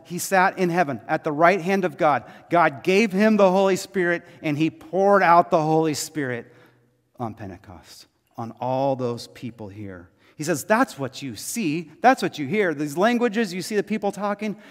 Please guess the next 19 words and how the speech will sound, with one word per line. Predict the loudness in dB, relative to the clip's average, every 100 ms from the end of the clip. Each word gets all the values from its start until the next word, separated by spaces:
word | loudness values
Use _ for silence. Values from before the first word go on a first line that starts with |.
| -20 _ _
That's | -2 -2 -4
what | -8 -8
you're | -6
witnessing. | -6 -6 -10 -10 -12 -14 _ _ _ _ _ _
Jesus | -2 0 0 -4 -10 -16 _ _ _ _ _
sitting | -12 -8 0 2
on | 2
the | 0
throne, | -2 -4 -4 -8 -16 _
pouring | -8 -2 0 0 -2
out | -4 -6
the | -10
Holy | -6 -2 -2
Spirit | -4 -10 -8 -8 -8 -12 _ _ -10
on | -8
all | -6 -8
people." | -10 -14 -14 -16 -18 _ _ -8
Verse | -6 -4
thirty-four, | -6 -4 -2 -2 -4